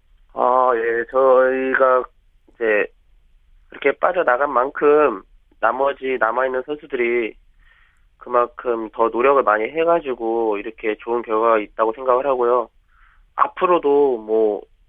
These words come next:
이대로만 간다면 저희 팀이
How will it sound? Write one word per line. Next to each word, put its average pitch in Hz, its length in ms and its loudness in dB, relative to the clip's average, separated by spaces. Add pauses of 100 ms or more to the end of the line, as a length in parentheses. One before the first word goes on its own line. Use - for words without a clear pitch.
(600)
이대로만 151 440 -4
간다면 127 680 -4 (680)
저희 123 200 -6
팀이 135 380 -6